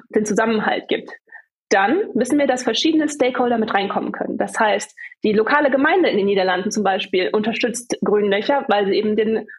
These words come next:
das Wassermanagement verbessern. Es gibt ganz viele Stiftungen,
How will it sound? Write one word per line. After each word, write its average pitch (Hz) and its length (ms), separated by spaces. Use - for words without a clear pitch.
das 226 160
Wassermanagement 185 800
verbessern. - 540
Es 226 140
gibt - 240
ganz 254 240
viele 262 160
Stiftungen, - 560